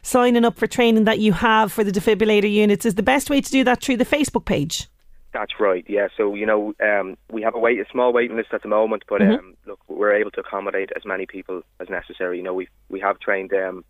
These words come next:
Speaker 2: a good few thousand people in the community since two thousand and twelve. So, you know, we're not gonna stop. Like, there's gonna be more. That, that is exactly why we set up this community-based incentive, is to have the public access defibrillators there for people in an emergency,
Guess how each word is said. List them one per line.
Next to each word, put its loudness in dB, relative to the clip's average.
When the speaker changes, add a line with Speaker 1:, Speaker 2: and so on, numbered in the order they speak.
Speaker 2:
a -10
good -12
few -8
thousand -2
people -10
in -10
the -16
community -10
since -8
two -20
thousand -4
and -12
twelve. -2
So, -4
you -8
know, -2
we're -4
not -12
gonna -8
stop. -6
Like, -2
there's -12
gonna -8
be -10
more. -4
That, -4
that -4
is -14
exactly -4
why -2
we -8
set -4
up -6
this -20
community-based -8
incentive, -10
is -6
to -10
have -2
the -12
public -4
access -2
defibrillators -6
there 4
for -10
people -14
in -10
an -8
emergency, -8